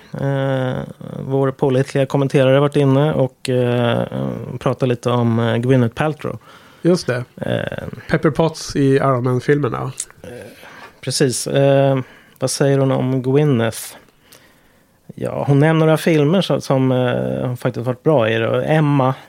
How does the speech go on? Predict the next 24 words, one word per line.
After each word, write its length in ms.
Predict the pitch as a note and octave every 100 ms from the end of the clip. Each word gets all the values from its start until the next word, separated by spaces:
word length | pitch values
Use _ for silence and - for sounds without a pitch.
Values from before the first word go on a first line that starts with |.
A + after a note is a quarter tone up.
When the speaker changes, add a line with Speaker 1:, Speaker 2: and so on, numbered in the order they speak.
| -
Speaker 1:
till 100 | A#2+
exempel, 360 | A#2+ C3 B2 B2+
och, 300 | - _ B2
eh, 380 | B2 B2 B2+
The 60 | A#2+
Talented 720 | - B2+ A#2+ A2+ - A#2+ A2
mister 400 | B2 B2 B2 - A#2
Ripley. 520 | B2 E3 - F#3+ G#3 _ _ - - - - - -
Royal 260 | B2+ A#2+
Tenenbaums 760 | A2+ B2 C3+ C#3+ D#3+ E3 - - - -
också. 340 | C#3 - D#3 - _
Speaker 2:
Ja. 240 | C#3+ D3 D#3+
Speaker 1:
Så 160 | - C#3+
det 60 |
finns 320 | C#3 E3+ F#3+ F3
väl 60 |
några 240 | C3 G#2+ A2
där, 140 | A2
men, 240 | A2+ B2 B2+
eh, 240 | B2+ B2 A#2 _ _ _ - _ - - _ -
vi 200 | C3 C#3+
är 60 |
väl 160 | C#3+ C#3+
inte... 680 | C3+ - B2 B2 A#2 A#2+